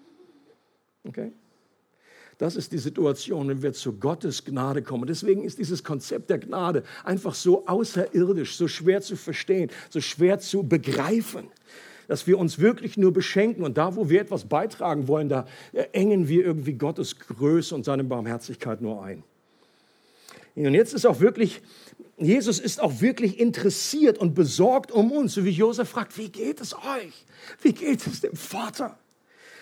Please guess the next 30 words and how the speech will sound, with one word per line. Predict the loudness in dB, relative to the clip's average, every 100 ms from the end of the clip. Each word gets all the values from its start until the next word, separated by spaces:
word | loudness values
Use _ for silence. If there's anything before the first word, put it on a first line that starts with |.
| -20 -18 2
Wir | 6 8
liegen | 8 10 8 6 4
Jesus | 6 4 2 -2
am | -2 2
Herzen. | 6 6 4 2 -2 -2 -4 -10 _ _ _ _ -20 -20 -2
Selbst | 8 8 8 2
dann, | 4 6
wenn | 4
Gott | 6 2
streng | 2 0 4 6 6
mit | 2 2
uns | 2 2 2
umgehen | -2 2 2 4
muss, | 6 4 4 0
uns | 0 0
erziehen | -4 -4 0 2 2
muss, | 2 2 0
und | 0
dann | 0
ist | -2 -4
diese | -2 -2
Strenge | -2 0 2 2 2
nicht | 2 0 -4
sein | -2 2 2 0
tiefstes | 0 0 -2 -6 2
Wesen, | 4 4 0 -6 -8 -12
sondern | -2 0 2
Gott | 6 4 4
ist | -4 -4 2
Liebe | 6 8 10 8 8 2